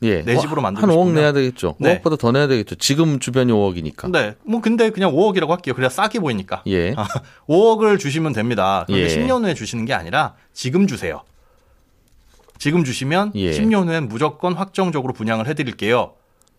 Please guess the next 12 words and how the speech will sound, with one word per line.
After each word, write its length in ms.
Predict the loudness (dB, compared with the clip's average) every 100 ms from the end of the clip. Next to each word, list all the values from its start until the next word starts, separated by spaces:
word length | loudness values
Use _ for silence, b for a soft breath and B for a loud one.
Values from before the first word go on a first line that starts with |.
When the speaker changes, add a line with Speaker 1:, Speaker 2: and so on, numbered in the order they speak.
| _
Speaker 1:
아, 340 | -6 -2 -2 -4
그럼 140 | -6
지금 240 | -2 -4 -4
받을 280 | -4 -4
돈 140 | -2 -4
다 160 | -4
받고? 520 | -6 -8 -2 2 2 2
Speaker 2:
네, 180 | -2 -2
맞습니다. 420 | -8 -8 -14 -16 _ b b b b b _
Speaker 1:
그러나 600 | -4 0 2 2 2 0 -4
월세인 540 | 0 0 0 2 0 2
척 200 | -4